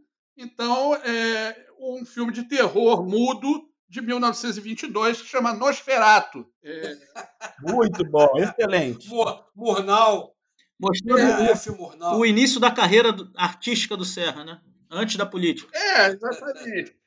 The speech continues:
Speaker 1: A gente tá pass-, va-, vamos ver aí o, o, o Nosferatu pra gente entender mais ou menos como é que funciona essa coisa de vampiro e tudo mais.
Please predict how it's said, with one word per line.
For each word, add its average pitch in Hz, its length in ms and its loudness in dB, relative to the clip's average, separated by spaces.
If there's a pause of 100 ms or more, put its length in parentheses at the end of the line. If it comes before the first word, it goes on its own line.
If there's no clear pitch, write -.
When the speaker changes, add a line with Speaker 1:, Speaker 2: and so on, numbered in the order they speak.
Speaker 1:
A 196 140 -6
gente 220 280 -8
tá 247 140 -4
pass-, 240 360 0
va-, 202 400 -6
vamos 233 300 -4
ver 233 200 0
aí 214 240 0
o, 196 560 -2
o, 190 80 -6
o 185 40 -4
Nosferatu 196 760 2
pra 170 80 -12
gente 170 260 -16
entender 180 540 -4
mais 170 200 -6
ou 160 80 -10
menos 170 220 -12
como 175 140 -16
é 175 60 -8
que - 100 -20
funciona 175 460 -14
essa 156 140 -12
coisa 156 320 -12
de 147 100 -16
vampiro 196 680 -10
e 160 60 -18
tudo 180 200 -20
mais. 185 320 -10